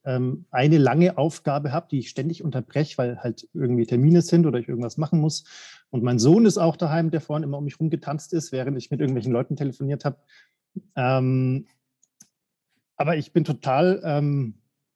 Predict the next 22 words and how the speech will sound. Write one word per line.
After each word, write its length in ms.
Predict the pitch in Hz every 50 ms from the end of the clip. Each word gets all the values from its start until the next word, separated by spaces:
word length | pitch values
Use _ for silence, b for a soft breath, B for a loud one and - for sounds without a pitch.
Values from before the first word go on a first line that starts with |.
| _ _ _ _ _
freudig 600 | - - - - 139 151 202 196 226 - - -
eigentlich. 380 | 117 104 110 113 135 165 175 -
Also 140 | 123 110 110
ich 100 | 107 -
freue 220 | - - 123 131
mich 180 | 160 165 156 -
grad 280 | - 127 113 120 -
sehr 200 | - - 127 127
aufs 200 | - 113 - -
Wochenende 440 | 110 - - 160 127 120 131 143 170
oder 160 | 156 120 120
auf 200 | 113 113 - -
heute 100 | 113 101
Nachmittag 380 | 110 110 123 135 131 143 135 -
schon, 180 | - - 135
weil 100 | 117 110
ich 100 | 110 110
krieg 180 | - - 101 -
Besuch 280 | - 107 120 214 220 -
von 160 | - - 127
drei 160 | 117 110 110
Männern 400 | 113 117 143 165 180 180 180 B